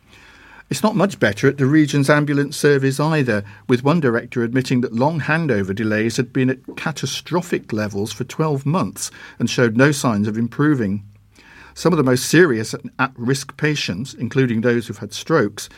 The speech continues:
are still having to wait almost two hours for an ambulance to arrive, with many needing help after falls, facing agonising waits of twelve hours or more.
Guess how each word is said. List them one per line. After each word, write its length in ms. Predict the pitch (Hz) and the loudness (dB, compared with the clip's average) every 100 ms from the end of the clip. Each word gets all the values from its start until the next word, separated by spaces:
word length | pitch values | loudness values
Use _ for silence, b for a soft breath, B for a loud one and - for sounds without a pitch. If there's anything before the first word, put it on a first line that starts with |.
| B - | B -6
are 80 | |
still 260 | 135 - 170 | -6 0 2
having 240 | 175 98 | 2 -2
to 80 | 98 | -4
wait 320 | 107 110 117 | -4 -4 -2
almost 300 | 127 123 - | -2 -2 -6
two 240 | - 185 170 | -4 -2 -2
hours 360 | 175 110 101 | 0 0 -2
for 200 | - 123 | -4 -2
an 80 | 120 | 2
ambulance 480 | 143 165 110 101 104 | 2 0 -2 -4 -6
to 140 | - | -4
arrive, 500 | 98 95 90 117 - B B B - | -4 -4 -8 -14 -16 B B B -2
with 140 | 107 | 4
many 260 | 135 143 107 | 4 4 2
needing 320 | 107 110 113 | 0 -2 -2
help 360 | 143 127 104 | 0 0 0
after 280 | 110 110 135 | -4 -4 -8
falls, 520 | - 165 120 95 87 B B | -4 0 0 0 -8 B B
facing 400 | - 120 107 104 - | -2 0 0 -6 0
agonising 560 | 147 135 117 110 104 104 | 0 2 0 -2 -2 -2
waits 260 | 110 - | -4 -6
of 140 | 110 - | -12 -12
twelve 400 | - 135 127 135 | -4 0 0 0
hours 400 | 143 107 92 104 | -2 -4 -6 -8
or 120 | 95 | -8
more. 300 | 104 98 | -8 -10